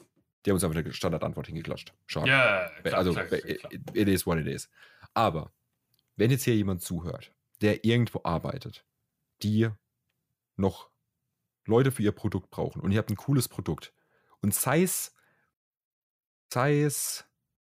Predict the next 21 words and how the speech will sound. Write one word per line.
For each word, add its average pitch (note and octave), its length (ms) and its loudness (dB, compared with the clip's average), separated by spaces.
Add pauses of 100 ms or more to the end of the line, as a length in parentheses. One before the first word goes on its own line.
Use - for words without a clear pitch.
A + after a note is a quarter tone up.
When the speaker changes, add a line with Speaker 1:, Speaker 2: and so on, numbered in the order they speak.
(320)
Speaker 1:
Handschuhe E3 840 2
zum C3 160 -2
Controller G2+ 480 2
halten, D#2 360 -6 (220)
Handschuhe D#3+ 380 2
zum B2 160 -2
Zocken. - 340 -6 (2000)
Schickt - 220 -2
die A3+ 60 2
Speaker 2:
Jetzt A3+ 80 2
Speaker 1:
uns, C4 240 -2
Speaker 2:
da D3+ 160 0
jetzt C#3+ 220 -2
drauf - 140 -10
Speaker 1:
wir C3 80 2
Speaker 2:
gekommen. B2+ 160 0
Speaker 1:
probieren B2+ 200 2
sie - 240 -2
aus F#3+ 340 2
und B2+ 220 0
dann D3+ 180 2